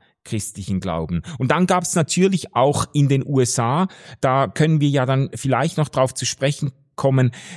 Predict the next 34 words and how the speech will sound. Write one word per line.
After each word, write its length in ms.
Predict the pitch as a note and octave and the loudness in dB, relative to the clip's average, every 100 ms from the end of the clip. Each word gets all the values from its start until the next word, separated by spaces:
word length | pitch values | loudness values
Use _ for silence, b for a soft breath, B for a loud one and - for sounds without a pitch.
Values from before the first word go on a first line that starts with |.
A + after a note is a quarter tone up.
| B | B
da 220 | C3+ D3 - - | -2 -2 -4 -4
gab's 380 | C3+ C#3 - - | -2 -2 -4 -2
auch 360 | A#2+ C#3 F3 C#3 | 2 4 4 4
oder 140 | B2 | 2
gibt's 460 | - F3+ F#3 - - | 2 0 0 -4 -4
bis 260 | E3 - | -4 0
heute 340 | C3+ D3+ D#3+ C#3+ | 0 0 0 -4
viele, 760 | - - D#3 F3+ F#3 E3 D#3+ B B B | -4 -8 -4 0 4 4 2 B B B
äh, 80 | - | -6
Berichte 920 | C3 C#3+ C3 F3+ - - D3+ D3 - - | 0 0 2 -2 -6 -2 2 2 2 -4
von, 580 | - C#3 C#3 D3+ D3+ C#3 B B | -6 0 2 4 4 2 B B
äh, 180 | C3+ | -2
einem 320 | - C3+ C#3+ - | 0 2 2 0
er-, 200 | B2+ - | -2 2
neu 280 | B2+ C#3 C3+ | 2 4 2
erwachten 580 | B2+ C3+ - - C3+ | 2 0 -2 -2 -2
Interesse 580 | A#2 A#2+ - C3+ C3+ - | 2 0 2 0 0 0
Jugendlicher 680 | B2 C3+ D3 B2+ C#3 C#3 - | 0 2 0 0 0 0 2
am 180 | A2+ A#2+ B F3 C3 | 2 2 B -10 -6
christlichen 460 | - C#3 - C3 A#2+ | -2 -2 0 0 2
Glauben. 440 | A2+ C3+ D3 D3 B B | 2 2 2 2 B B
Besonders 600 | - C3+ C3+ D3 F#3 D#3 - | -4 -2 0 2 4 2 0
aber 320 | C#3 C#3 - | 0 2 2
auch 320 | A#2 B2+ - | 2 0 -2
hat 160 | A#2+ B2+ | -4 -2
man 160 | B2 | 0
davon 320 | A#2+ A#2+ C3+ A#2 | 0 0 0 0
gesprochen 520 | - - A2+ - G2 | -2 -2 -2 -2 -2
im 140 | A2 | -4
Zusammenhang 580 | - A#2 A2+ B2+ B2 A#2 | -4 -4 -2 2 2 2
mit 160 | A2+ A#2+ | 2 2
dem 180 | A2+ | 0
Charlie 380 | F#2+ C3 A#2 A2+ | 0 -2 0 0
Kirk 460 | - D#3 E3 - | 0 2 2 2